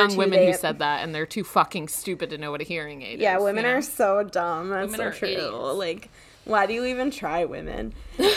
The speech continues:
Speaker 2: Uh, yeah, so they immediately are like, "Ew, that guy's in a <laughs> wheelchair and has medical headphones and, like, get him away from me." <laughs>
Speaker 1: And I, I,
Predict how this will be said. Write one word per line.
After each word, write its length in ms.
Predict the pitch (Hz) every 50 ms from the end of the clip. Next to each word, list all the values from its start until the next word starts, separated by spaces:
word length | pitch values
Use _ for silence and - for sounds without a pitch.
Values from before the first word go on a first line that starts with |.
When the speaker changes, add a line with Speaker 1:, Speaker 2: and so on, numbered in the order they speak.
| 392 -
Speaker 2:
Uh, 480 | - - 233 226 220 220 220 220 226 240
yeah, 200 | 226 196 165 170
so 160 | - - 226
they 180 | 233 262 262 254
immediately 520 | 254 262 269 277 294 320 302 285 302 285
are 100 | 269 254
like, 220 | 247 233 226 220 - - -
"Ew, 440 | 240 277 294 269 247 233 214 214 214
that 180 | 208 214 220 -
guy's 200 | 247 247 240 254
in 80 | 240 240
a 80 | 285
<laughs> 180 | 277 220 269 302
wheelchair 600 | 220 - - 302 277 - - 330 294 220 208 196
and 100 | 196 247
has 460 | 240 240 208 202 196 196 180 - - - - _ _ _ _ _ _ _ _ _ _
medical 500 | 208 208 202 196 190 214 220 220 196 277
headphones 640 | 240 240 185 180 180 - 202 190 175 180 202 196
and, 280 | 208 185 180 175 180 180
like, 200 | 170 175 180 175
get 140 | - - 170 214
him 140 | 220 202
away 240 | 196 190 180 170 185
from 240 | 190 - 180 170 165
me." 380 | 170 185 180 160 147 202 311 - - - - -
<laughs> 100 | - 339 - - - - - - - - - - - - - _ _ -
Speaker 1:
And 180 | 220 339 262 269
I, 200 | 262 254 226 - - -
I, 180 | 226 262 240